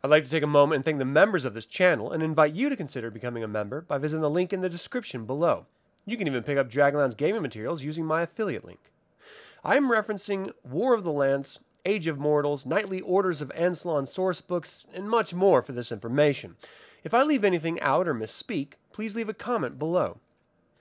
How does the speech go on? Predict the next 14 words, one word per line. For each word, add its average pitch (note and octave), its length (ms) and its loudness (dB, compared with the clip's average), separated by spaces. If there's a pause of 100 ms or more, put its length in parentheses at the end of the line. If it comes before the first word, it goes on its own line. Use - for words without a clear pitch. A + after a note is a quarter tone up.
(460)
Gunther C#4 300 4
Uthwistan E3+ 760 0
hails E3+ 320 0
from F#3 180 -2
his E3 100 -2
ancestral F#3+ 720 0
home F3 320 2
Castle B3+ 600 -4
Uthwistan A2+ 680 -6
on E3+ 180 -2
the E3 160 -4
Isle G#3 260 -2
of F#3+ 100 -6
Sancrist. - 680 -6